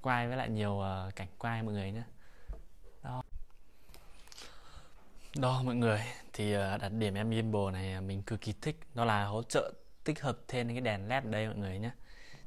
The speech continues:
Bây giờ mình sẽ bật nguồn lên. Đó,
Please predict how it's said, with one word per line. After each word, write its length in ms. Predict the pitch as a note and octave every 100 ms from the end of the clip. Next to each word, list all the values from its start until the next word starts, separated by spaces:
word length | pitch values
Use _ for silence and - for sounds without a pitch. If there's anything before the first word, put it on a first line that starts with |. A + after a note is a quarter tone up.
| -
Bây 120 | A2+ G#2+
giờ 180 | G#2
mình 200 | G2 G2
sẽ 640 | G2 - G#2+ B2 B2 A#2+ A#2 - - - - -
bật 200 | A2 -
nguồn 340 | G#2+ G#2 G2+ G#2+
lên. 180 | A2+ - - - - - - - - - - - - - - - - - - - - - - - - - - - - - - - - - - - - - - - - - - - - - - - - - -
Đó, 440 | A2 A2 B2 -